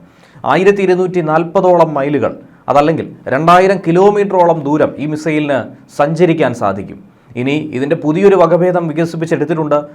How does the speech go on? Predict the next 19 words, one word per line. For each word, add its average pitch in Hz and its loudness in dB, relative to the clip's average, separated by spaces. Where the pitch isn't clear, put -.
അതിൻ്റെ 139 -2
പുതിയ 165 2
വെർഷനിൽ 139 -4
നാലായിരം 175 2
കിലോമീറ്റർ 160 0
വരെ, 110 -2
രണ്ടായിരത്തി 156 0
നാനൂറ്റി 160 -4
എൺപത്തിയഞ്ച് 180 -2
മൈൽ 156 -2
വരെ 170 2
ഇതിന് 151 -6
സഞ്ചരിക്കാൻ 147 -2
കഴിയുമെന്നാണ് 139 -2
ഇറാൻ്റെ 175 4
ഭാഗത്തു 147 -2
നിന്നുമുള്ള 143 -2
റിപ്പോർട്ടുകൾ 147 2
കിട്ടുന്നത്. 113 -2